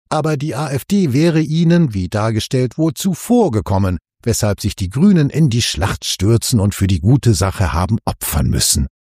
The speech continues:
Wie so oft schon. Der Demokratie kann das nur gut tun. Denn in den nächsten vier Jahren wird es im Land keinen einzigen parlamentarischen Untersuchungsausschuss geben, also keine Störung der Handlungs- und Funktionsfähigkeit des Regierungsapparats.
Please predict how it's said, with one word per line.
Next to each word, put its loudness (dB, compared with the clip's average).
Wie 4
so -2
oft -4
schon. -4
Der 4
Demokratie 2
kann 0
das 0
nur -2
gut 0
tun. -10
Denn 0
in -2
den 0
nächsten 0
vier 0
Jahren 2
wird 0
es -2
im 2
Land -2
keinen 2
einzigen 0
parlamentarischen 0
Untersuchungsausschuss 0
geben, 2
also -2
keine 2
Störung 2
der -2
Handlungs- 2
und -6
Funktionsfähigkeit -2
des -4
Regierungsapparats. -2